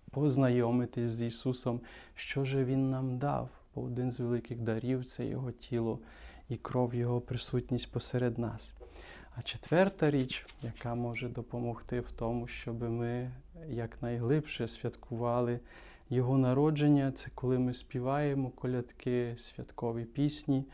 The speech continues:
то щоб ми їх співали з усвідомленням, про що вони нас навчають, адже це такі традиції, які з покоління в покоління передаються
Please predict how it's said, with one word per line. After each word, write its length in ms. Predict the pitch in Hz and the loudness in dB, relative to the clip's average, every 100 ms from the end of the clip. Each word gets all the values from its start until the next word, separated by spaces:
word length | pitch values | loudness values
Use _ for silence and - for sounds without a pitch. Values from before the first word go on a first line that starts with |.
| - - - - | -18 -18 -18 -12
то 80 | - | -6
щоб 260 | - 127 | -2 2
ми 240 | 135 143 151 | 4 6 6
їх 220 | 147 147 - - | 4 2 -10 -14
співали 1040 | - - - 135 127 135 139 139 139 135 - | -10 -8 -2 0 2 2 4 4 4 2 0
з 180 | 143 - | -8 -4
усвідомленням, 1400 | 143 131 - - 117 123 131 143 135 117 113 117 131 160 160 - - | -2 -2 -4 -2 0 2 4 4 4 2 0 0 0 -2 -4 -12 -6
про 160 | 123 | -4
що 280 | 120 - 170 | -2 2 2
вони 240 | 156 151 143 | 6 6 6
нас 300 | 135 131 131 | 4 0 -2
навчають, 720 | 123 120 - 131 123 123 - - | -4 -2 0 2 2 0 -4 -8
адже 360 | 127 127 120 123 | -4 -4 -2 -4
це 180 | - 131 | -4 -4
такі 400 | 135 127 156 165 | -4 -4 -2 -2
традиції, 880 | 151 143 131 143 143 - 143 135 131 | 0 0 2 0 0 -4 0 2 2
які 240 | 127 139 | 0 -2
з 80 | - | -4
покоління 640 | - 123 131 135 160 160 | -10 -4 0 2 2 2
в 40 | |
покоління 640 | 151 143 - 131 139 143 131 | -2 -8 -4 0 2 2 0
передаються 960 | - 127 123 123 127 139 - - 127 | -2 -2 0 0 2 0 -2 -4 -4